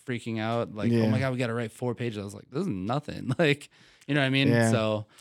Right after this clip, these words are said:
Speaker 2: I could put words together, but, man, when it comes to grammar, I know people probably be cringing, especially, like, you
Speaker 1: <laughs>
Speaker 2: guys, like, you're a writer, you know what I mean? So you're like, "Oh, what is he doing?" <laughs>
Speaker 1: The last few years, I've definitely learned, picked up on it more.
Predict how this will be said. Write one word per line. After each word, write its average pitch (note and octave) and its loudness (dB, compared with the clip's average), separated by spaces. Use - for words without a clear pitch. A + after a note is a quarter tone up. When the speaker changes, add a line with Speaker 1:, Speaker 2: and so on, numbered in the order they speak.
Speaker 2:
I E3 0
could C3 2
put F3+ 8
words E3+ 6
together, D#3+ 8
but, B2 4
man, B2+ 6
when B2+ 6
it C3 -2
comes C#3+ 4
to A#2 0
grammar, B2+ 6
I A#2+ 4
know B2+ 6
people A#2+ 4
probably B2 6
be A2+ 2
cringing, B2 4
especially, C#3 4
like, C3 6
you D#3 6
Speaker 1:
<laughs> E3+ 8
Speaker 2:
guys, D#3 8
like, C#3 6
you're C3 6
a - 4
writer, C#3 8
you C3 4
know C3+ 6
what C3 6
I B2 2
mean? C3+ 4
So C3 0
you're B2+ 4
like, A2+ 2
"Oh, G2 -8
what A2 -2
is G#2 0
he G2+ -2
doing?" A2+ 2
<laughs> - -20
Speaker 1:
The B2+ -2
last C3+ 4
few C#3+ 2
years, A#2+ 2
I've A2 -2
definitely A#2 -2
learned, G#2+ -4
picked C3 -2
up A#2 -2
on A2 0
it G#2 -2
more. G2+ -4